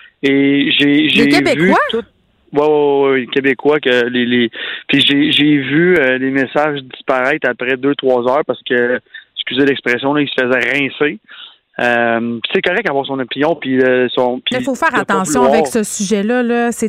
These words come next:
Speaker 1: Oui, oui.
Speaker 2: tellement, euh, c'est tellement délicat.
Speaker 1: C'est très délicat. Puis en plus, tu sais, en fait,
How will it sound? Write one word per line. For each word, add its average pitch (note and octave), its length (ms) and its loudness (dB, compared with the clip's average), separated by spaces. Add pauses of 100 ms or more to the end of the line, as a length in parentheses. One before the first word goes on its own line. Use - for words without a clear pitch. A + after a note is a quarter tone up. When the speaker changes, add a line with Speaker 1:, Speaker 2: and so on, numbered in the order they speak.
Speaker 1:
Oui, C4 60 0
oui. B3 140 -2
Speaker 2:
tellement, C4 380 2
euh, F3+ 420 -2 (100)
c'est G#3 200 -8
tellement B3 500 0 (400)
délicat. G#3 640 -2 (1200)
Speaker 1:
C'est C#3+ 140 0
très B2 220 0
délicat. C3+ 360 -2
Puis C3+ 100 0
en B2 120 0
plus, D#3+ 160 0
tu - 60 0 (280)
sais, F3+ 80 0
en C#3+ 80 -2
fait, F#3 260 0